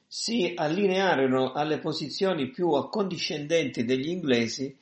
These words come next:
e iniziano, oh, la politica, eh, di appeasement che avrebbe, eh, tanto giovato alle ambizioni, eh, tedesche. Eh, Beck, eh, continuerà allora ad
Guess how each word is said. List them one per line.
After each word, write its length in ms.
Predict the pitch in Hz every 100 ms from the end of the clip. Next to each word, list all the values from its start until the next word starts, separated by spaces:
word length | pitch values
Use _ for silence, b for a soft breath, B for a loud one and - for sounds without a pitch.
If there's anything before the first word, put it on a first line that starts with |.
| b b b _
e 380 | 151 165 160 -
iniziano, 880 | - 226 143 120 - 131 131 123 - -
oh, 260 | 131 131
la 160 | 135 135
politica, 1120 | 151 156 143 123 117 127 117 - 117 113 -
eh, 0 |
di 160 | 123 135
appeasement 960 | 131 - 190 135 123 117 107 - 110
che 320 | - 135 131 -
avrebbe, 720 | 147 156 135 113 120 117 117
eh, 180 | 117 117
tanto 320 | - 214 170
giovato 640 | 120 120 113 117 107 107 104
alle 240 | 110 110
ambizioni, 840 | 117 120 101 - 110 107 104 95 -
eh, 380 | 107 101 95 92 _
tedesche. 680 | - 92 92 87 - 80 - _ _ _ _ b b b b b b b b -
Eh, 380 | 151 147 - -
Beck, 420 | 165 247 277 -
eh, 540 | 294 285 - 185 180 180 _ _ _ _
continuerà 640 | - 247 254 247 247 190
allora 560 | 160 165 185 131 131 127
ad 340 | 147 147 139